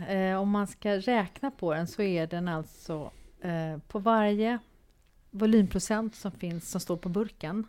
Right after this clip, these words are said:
eh, till exempel om man tar folköl tre och en halv procent,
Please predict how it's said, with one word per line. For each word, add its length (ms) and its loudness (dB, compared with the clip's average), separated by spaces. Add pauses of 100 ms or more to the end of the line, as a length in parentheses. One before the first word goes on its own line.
(460)
eh, 260 -4
till 180 -6
exempel 600 -6
om 100 -4
man 80 -2
tar 140 -4
folköl 440 -2
tre 180 -8
och 40 -4
en 60 -6
halv 200 -8
procent, 580 -12